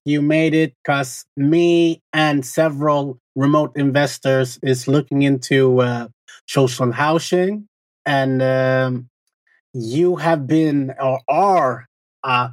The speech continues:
property expert in this area. So I'm gonna pick your brain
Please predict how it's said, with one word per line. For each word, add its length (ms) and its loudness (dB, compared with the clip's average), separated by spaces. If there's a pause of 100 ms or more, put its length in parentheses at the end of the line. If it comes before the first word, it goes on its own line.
(600)
property 720 0
expert 480 -2
in 240 -2
this 420 0 (100)
area. 460 2
So 460 -2 (340)
I'm 240 0
gonna 460 -2
pick 240 -2
your 140 0
brain 540 0